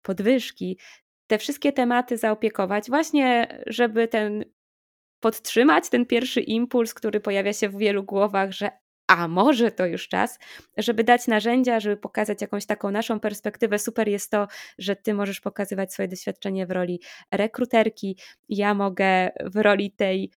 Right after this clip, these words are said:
partnerki. Jakbyśmy szły na rozmowę rekrutacyjną z kimś, to byśmy szły razem, ty jako rekruterka, ja jako osoba poszukująca pracownika,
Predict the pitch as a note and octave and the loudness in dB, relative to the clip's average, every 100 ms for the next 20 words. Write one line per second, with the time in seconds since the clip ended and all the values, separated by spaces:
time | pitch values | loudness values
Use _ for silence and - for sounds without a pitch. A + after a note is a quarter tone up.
0 | _ - A3 - A#3 A#3+ B3+ F#3 G#3+ B3+ | _ 0 0 4 8 8 6 -2 -4 -4
1 | _ - G3 G3+ - G#3 G#3+ G3+ F#3+ F#3+ | _ -10 -8 -6 -6 -4 -2 -2 -2 -2
2 | F3+ F#3 G3+ A3 G3 G#3+ G#3 F#3+ F#3+ - | 0 0 0 -2 0 2 2 -2 -6 -6
3 | G3+ - F#3+ G#3+ G3+ - F#3+ F#3 F#3+ F3+ | -6 -4 -4 -4 -6 -2 0 2 2 0
4 | F#3 G3 G3 - F3+ - G3 G3 F#3+ F#3+ | -2 -2 -2 -2 -4 -4 -4 -2 0 0
5 | F#3+ F#3 F3+ F#3 - F#3 F#3 A3 G#3+ - | 0 -2 -2 -6 -6 -8 -8 -6 -6 -4
6 | G3+ G3 G#3 G3+ G3+ F#3+ A3 F#3+ F#3+ F#3+ | -2 -2 -2 -2 -4 -4 -4 -4 -4 -2